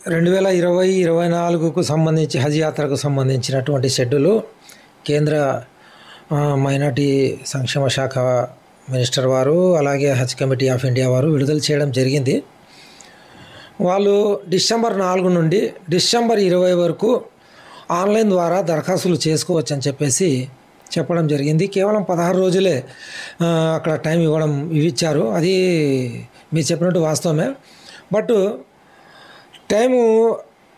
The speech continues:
ఒక టైం అంటే, అంటే ఇప్పుడు హజ్ ప్రక్రియ స్టార్ట్ అయింది అనమాట, అప్లికేషన్ల ప్రక్రియ స్టార్ట్ అయింది.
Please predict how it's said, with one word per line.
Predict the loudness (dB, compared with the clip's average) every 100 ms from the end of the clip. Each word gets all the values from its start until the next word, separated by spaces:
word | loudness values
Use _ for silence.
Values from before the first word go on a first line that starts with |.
| _ _ -6
ఒక | -4
టైం | -2 0 2
అంటే, | 2 2 2
అంటే | 0 0 0
ఇప్పుడు | 0 0
హజ్ | -2 0 -2
ప్రక్రియ | -2 0 0 0
స్టార్ట్ | 0 -2 0
అయింది | 0
అనమాట, | 0 -2 -2
అప్లికేషన్ల | -2 -2 -2 0 0
ప్రక్రియ | 0 -2 -2 0
స్టార్ట్ | 0 -2 -2 -2
అయింది. | -6 -10